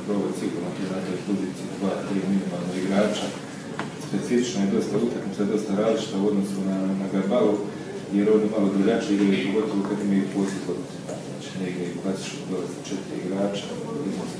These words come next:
sa trojicom, da se planiraju, čak ne dolazi ni taj vezni igrač, ovamo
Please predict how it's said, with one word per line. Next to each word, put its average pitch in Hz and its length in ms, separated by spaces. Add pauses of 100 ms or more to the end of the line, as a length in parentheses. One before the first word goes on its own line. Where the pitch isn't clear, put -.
sa - 160
trojicom, - 500 (120)
da - 120
se - 120 (100)
planiraju, - 640 (840)
čak 98 200
ne 98 80
dolazi 98 340
ni 95 160
taj 95 160 (340)
vezni 98 400
igrač, 95 420
ovamo 95 340